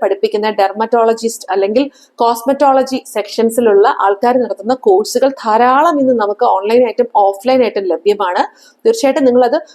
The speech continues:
ഓൺലൈനിന് പകരം ഓഫ്‌ലൈനിൽ പോയിട്ട് പഠിക്കുന്നതായിരിക്കും ഏറ്റവും നല്ലത്. കാരണം ഓരോ സ്കിൻ കെയർ ഫോർമുലേഷനും അതിനായിട്ടുള്ള റേഷ്യോ ഉണ്ട്. അതൊക്കെ തുടക്കത്തിൽ നിങ്ങളൊരു ചെറിയ എമൗണ്ട് ആയിരിക്കാം ഇൻവെസ്റ്റ് ചെയ്യേണ്ടി വരുന്നത്.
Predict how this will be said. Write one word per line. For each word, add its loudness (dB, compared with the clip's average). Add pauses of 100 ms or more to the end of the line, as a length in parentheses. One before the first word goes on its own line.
(160)
ഓൺലൈനിന് 2
പകരം 0
ഓഫ്‌ലൈനിൽ 2
പോയിട്ട് 2
പഠിക്കുന്നതായിരിക്കും -2
ഏറ്റവും 0
നല്ലത്. 0
കാരണം -4
ഓരോ 4
സ്കിൻ -6
കെയർ 0
ഫോർമുലേഷനും -2
അതിനായിട്ടുള്ള 0
റേഷ്യോ 2
ഉണ്ട്. -2 (280)
അതൊക്കെ 0 (100)
തുടക്കത്തിൽ 0
നിങ്ങളൊരു 2
ചെറിയ 0
എമൗണ്ട് 2
ആയിരിക്കാം 0
ഇൻവെസ്റ്റ് -2
ചെയ്യേണ്ടി 0
വരുന്നത്. -2